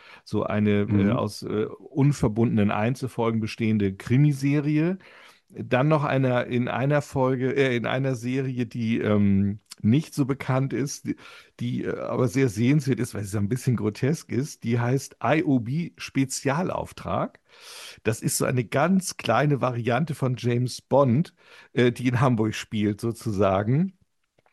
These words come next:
Speaker 1: Auch so alles so ein bisschen so mit, „Ja, wir haben ja auch eine Computerzentrale“ und sowas. Ermittelnder Detektiv war Klaus Wilke, da taucht sie auch in einer Folge auf.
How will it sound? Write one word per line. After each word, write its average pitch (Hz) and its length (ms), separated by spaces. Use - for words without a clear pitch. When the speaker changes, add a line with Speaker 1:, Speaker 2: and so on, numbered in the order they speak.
Speaker 1:
Auch - 240
so 123 100
alles 107 240
so 123 80
ein 110 60
bisschen 110 240
so 95 80
mit, 90 120
„Ja, 87 240
wir 85 120
haben 92 100
ja 92 80
auch 80 40
eine 95 100
Computerzentrale“ 95 920
und 98 120
sowas. 107 320
Ermittelnder 117 540
Detektiv 120 640
war 117 160
Klaus 107 380
Wilke, 104 300
da 95 120
taucht 95 300
sie 95 100
auch 101 140
in 117 100
einer 113 220
Folge 107 400
auf. 104 340